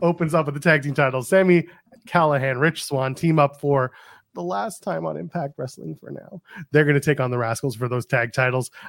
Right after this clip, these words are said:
Uh, this is, it's a good match. You know what? Sami, uh, Sami does a few things, but, but really it's mostly Rich Swann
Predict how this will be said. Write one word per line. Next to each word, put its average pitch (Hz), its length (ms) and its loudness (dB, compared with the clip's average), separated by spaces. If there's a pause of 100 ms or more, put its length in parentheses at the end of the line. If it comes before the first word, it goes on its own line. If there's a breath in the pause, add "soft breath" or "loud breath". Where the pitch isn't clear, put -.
Uh, 156 300 4
this 208 260 -6
is, 427 220 -8
it's 180 100 0
a 226 60 0
good 185 340 6
match. 214 320 2
You 156 60 2
know 190 100 4
what? 214 280 2 (340)
Sami, 233 640 2 (360)
uh, 175 320 4
Sami 277 400 0
does 175 260 4
a 160 40 -2
few 165 160 0
things, 165 240 0
but, 143 240 -4
but 139 160 -4
really 208 260 0
it's 139 180 -2
mostly 160 380 0
Rich 135 320 -4
Swann 143 540 -2